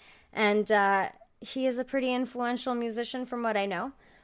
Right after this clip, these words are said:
I'm not one of these crazy music scholars who knows everything about people's albums and every name of every song and that kind of thing. I can recall things if I hear that shit sometimes, but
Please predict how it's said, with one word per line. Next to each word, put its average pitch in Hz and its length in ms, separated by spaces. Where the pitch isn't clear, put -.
I'm 233 140
not 226 160
one 214 160
of 208 80
these 208 220
crazy 208 500
music 208 500
scholars 214 600
who 214 100
knows 196 300
everything 196 420
about 190 380
people's 196 400
albums 190 600
and 185 120
every 190 220
name 190 220
of 190 140
every 190 220
song 185 500
and 180 100
that 175 180
kind 226 180
of 226 80
thing. 240 300
I 427 60
can 370 160
recall 254 360
things 240 380
if 240 140
I 185 180
hear 302 420
that 277 260
shit - 300
sometimes, 277 640
but 202 300